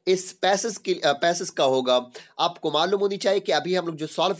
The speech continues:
कर रहे हैं वो हंड्रेड मार्क्स इंग्लिश के सब्जेक्टिव को सॉल्व कर रहे हैं, और सब्जेक्टिव में आपको एक पैसेज पूछा जाता है जो चार नंबर का रहता है, तो उस पैसेज को हम लोग किस तरह से सॉल्व करेंगे आज हम लोग इस वीडियो में देखेंगे। तो चलिए शुरू करते हैं, लेकिन उससे पहले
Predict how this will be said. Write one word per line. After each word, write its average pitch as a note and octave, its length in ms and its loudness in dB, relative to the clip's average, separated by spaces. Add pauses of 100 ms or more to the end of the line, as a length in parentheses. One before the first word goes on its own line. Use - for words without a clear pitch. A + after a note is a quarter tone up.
कर F3+ 140 0
रहे G3 160 -2
हैं G3+ 200 0
वो E3 160 -2
हंड्रेड D3+ 300 -6
मार्क्स E3 380 -4
इंग्लिश F3+ 340 0
के G3 240 2
सब्जेक्टिव C#3 500 -6
को G#3 100 2
सॉल्व F3+ 340 0
कर F3 100 0
रहे D#3+ 260 -2
हैं, D3 280 -4 (360)
और D3+ 300 4
सब्जेक्टिव F3 520 -4
में G3+ 80 0
आपको F3+ 300 0
एक F3+ 180 -2
पैसेज E3 340 -2
पूछा F#3 320 -2
जाता D#3 220 -2
है E3+ 60 0
जो D#3+ 60 -2
चार F3 320 -2
नंबर E3+ 280 -4
का D#3+ 120 -2
रहता D3 320 0
है, D3+ 240 0 (300)
तो F3+ 60 0
उस F3+ 100 -2
पैसेज E3+ 360 -2
को - 120 0
हम F#3 100 2
लोग F#3+ 140 -2
किस - 180 -8
तरह F#3+ 140 2
से D#3+ 60 -4
सॉल्व E3+ 220 -2
करेंगे E3+ 360 -2
आज C#3 320 -2
हम D#3+ 80 -6
लोग D#3 120 -6
इस D3+ 160 -6
वीडियो D#3 300 -2
में G3+ 200 0 (280)
देखेंगे। C#3 720 -2 (280)
तो E3 40 -6
चलिए G#3+ 260 4
शुरू G3 340 2
करते G#3 380 2
हैं, G#3 80 0
लेकिन F#3+ 240 -2
उससे F3 240 -2
पहले F3+ 300 -2